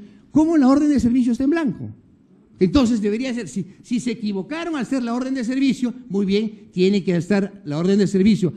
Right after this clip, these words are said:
a nombre del sobrino del alcalde y una nueva orden a la persona que le corresponde, pero la han puesto en blanco. ¿Por qué eso lo han pedido ustedes?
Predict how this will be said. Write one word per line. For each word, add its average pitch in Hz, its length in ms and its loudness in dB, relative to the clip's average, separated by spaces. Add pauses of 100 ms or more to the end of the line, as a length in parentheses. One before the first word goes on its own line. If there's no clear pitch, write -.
(140)
a 117 100 -12
nombre 247 360 0
del 262 120 0
sobrino 220 380 -2
del 196 80 0
alcalde 240 840 -6
y 180 60 -8
una 180 180 -4
nueva 285 380 -2
orden 277 560 0 (220)
a 156 100 -2
la 156 120 -2
persona 185 440 -4
que 196 80 0
le 180 100 0
corresponde, 170 640 -2 (340)
pero 139 140 -4
la 151 80 -4
han 170 80 -8
puesto 190 240 -4
en 175 80 -2
blanco. 160 460 -6 (920)
¿Por 196 160 2
qué 247 100 0
eso 233 140 0
lo 233 80 0
han 233 80 0
pedido 226 220 0
ustedes? 196 500 -6